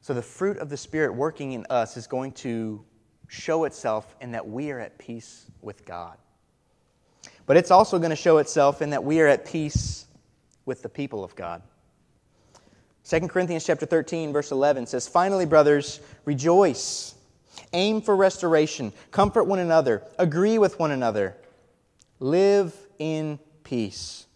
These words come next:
And the God of peace, and the God of love and peace will be with you all."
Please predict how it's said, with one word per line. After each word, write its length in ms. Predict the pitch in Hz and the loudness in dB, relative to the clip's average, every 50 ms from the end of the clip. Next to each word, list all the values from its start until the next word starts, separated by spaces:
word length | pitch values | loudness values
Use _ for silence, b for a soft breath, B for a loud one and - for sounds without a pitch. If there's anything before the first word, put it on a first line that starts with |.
| _ _ _ _ _ _ _ _ _ _ _ _ _ _ _ _ _ _ _ _ _ - | _ _ _ _ _ _ _ _ _ _ _ _ _ _ _ _ _ _ _ _ _ -12
And 100 | 139 135 | -8 -6
the 60 | 131 | 0
God 220 | 123 139 147 156 160 | 4 8 8 8 8
of 100 | 143 - | 6 2
peace, 520 | - 135 120 117 113 - - - - - b b b b b b b b b b b b b b b b _ - | 0 -2 -2 -2 -4 -6 -10 -16 -16 -20 b b b b b b b b b b b b b b b b _ -8
and 100 | - 135 | -4 0
the 60 | 131 | 4
God 140 | 123 139 139 | 8 8 8
of 120 | 139 123 135 | 8 6 6
love 640 | 147 156 151 139 123 117 110 110 - - - - | 8 8 10 10 10 8 6 4 -2 -16 -18 -12
and 160 | - 131 135 139 | -8 -6 -6 -6
peace 520 | - - 120 110 107 104 - - - - | -6 -6 -4 -4 -4 -6 -10 -12 -10 -6
will 100 | 120 117 | -6 -4
be 180 | 113 127 127 127 | -2 -2 -2 0
with 220 | 123 117 - - | -2 -4 -4 -4
you 140 | 117 110 120 | -2 2 4
all." 440 | 117 113 101 101 101 - - _ | 4 4 4 0 -2 -6 -18 _